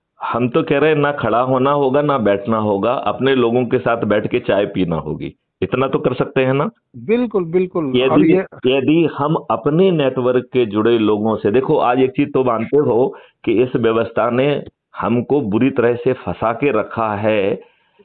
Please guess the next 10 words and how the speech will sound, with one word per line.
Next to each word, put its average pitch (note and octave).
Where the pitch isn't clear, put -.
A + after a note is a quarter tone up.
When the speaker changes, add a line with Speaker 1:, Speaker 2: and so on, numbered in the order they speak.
Speaker 1:
हम C#3
लोग C#3
सभी C#3
जो C3+
है A#2+
धनोपार्जन A2
में B2
लगे G2+
हुए B2+
हैं, A#2